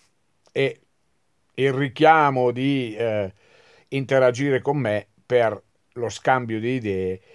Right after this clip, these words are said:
non per noi, almeno non per me, ma per i nostri figli.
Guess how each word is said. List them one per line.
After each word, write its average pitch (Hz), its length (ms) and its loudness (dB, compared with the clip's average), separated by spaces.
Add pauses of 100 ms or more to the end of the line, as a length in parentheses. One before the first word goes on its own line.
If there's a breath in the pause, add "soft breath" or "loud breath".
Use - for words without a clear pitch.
(240 soft breath)
non 151 260 0
per 175 200 6
noi, 113 480 2 (360)
almeno 113 380 -6
non 120 180 -2
per 151 160 4
me, 95 240 -6 (500)
ma 110 140 -4
per 107 140 -4
i 107 80 -4
nostri 101 320 -8
figli. 101 460 -14